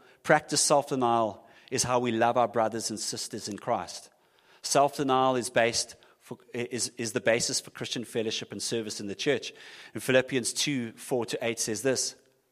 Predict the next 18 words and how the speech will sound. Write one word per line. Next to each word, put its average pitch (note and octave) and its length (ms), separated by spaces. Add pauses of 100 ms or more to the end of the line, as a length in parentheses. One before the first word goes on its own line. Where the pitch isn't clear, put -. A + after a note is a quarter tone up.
(540)
"Let A#2 240
each B2+ 220
of C3+ 100
you C3+ 100
look B2 320
not B2+ 300
only B2+ 220
to B2+ 180
his A2+ 240
own E3 160
interests, - 800 (800)
but A2+ 120
also D3 380
to - 140
the A#2 160
interests A2+ 420
of G2 100
others. F#2 440